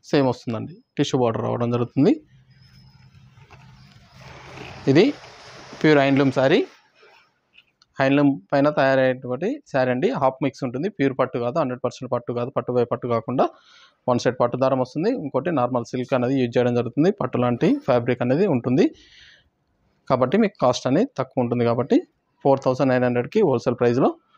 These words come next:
రావడం జరుగుతుంది. శారీ బ్యాక్ సైడ్ కూడా ఈ విధంగా రావడం జరుగుతుంది. మీకు షోల్డర్ పార్ట్ వరకు హెవీగా వస్తుంది, ఇది షోల్డర్ పార్ట్ వరకు మీకు ఇంతవరకు హెవీగా వస్తుందండి బూట. దాని తర్వాత ఈ డిస్టెన్స్లో,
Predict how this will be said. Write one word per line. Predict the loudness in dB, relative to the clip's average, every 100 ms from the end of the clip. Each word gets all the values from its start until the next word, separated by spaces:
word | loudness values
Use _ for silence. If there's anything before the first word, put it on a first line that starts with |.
| _ 0
రావడం | 2 4 2
జరుగుతుంది. | 0 -2 0 0 0 -6 _ -20 -20 -2
శారీ | 0 2 2
బ్యాక్ | 0 -2
సైడ్ | -2
కూడా | -2 -2 -2
ఈ | -2
విధంగా | 0 0
రావడం | 0 0 0
జరుగుతుంది. | -2 -2 -4 -2
మీకు | 0 -2 -4 _ _ _ -16 -16 -18 -8
షోల్డర్ | 0 2 2 2
పార్ట్ | 2 2
వరకు | 0 0 0 2
హెవీగా | 2 4 2
వస్తుంది, | 0 -2 -2 -2 -4
ఇది | -2
షోల్డర్ | 0 0 0 -2
పార్ట్ | -2 -2
వరకు | -2 -2
మీకు | -2 -2
ఇంతవరకు | 0 0 0 0
హెవీగా | 2 4 2
వస్తుందండి | 0 -4 -4 -4
బూట. | -2 -2 -4 -10 -20 -20 _ 0
దాని | 0
తర్వాత | 0 2 2
ఈ | 2 0
డిస్టెన్స్లో, | 0 -2 0 0